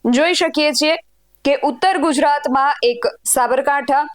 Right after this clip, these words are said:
અને સૌરાષ્ટ્રના જે દરિયાકાંઠાના વિસ્તારો છે એમાં જુનાગઢ, ગીર સોમનાથ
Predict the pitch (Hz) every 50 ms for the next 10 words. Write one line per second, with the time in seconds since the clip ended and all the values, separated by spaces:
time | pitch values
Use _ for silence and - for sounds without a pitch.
0 | _ _ _ _ _ - - _ _ _ _ _ - 240 247 277 285 285 - 294
1 | 285 302 311 330 339 - 339 330 320 320 311 269 311 254 233 262 262 302 339 349
2 | 339 - 302 285 254 285 285 277 277 269 254 220 220 - - 247 247 277 294 285
3 | 240 - 240 208 - - 208 220 226 247 214 208 233 233 247 262 254 247 294 311
4 | 294 277 208 240 240 208 - - 233 233 247 269 247 214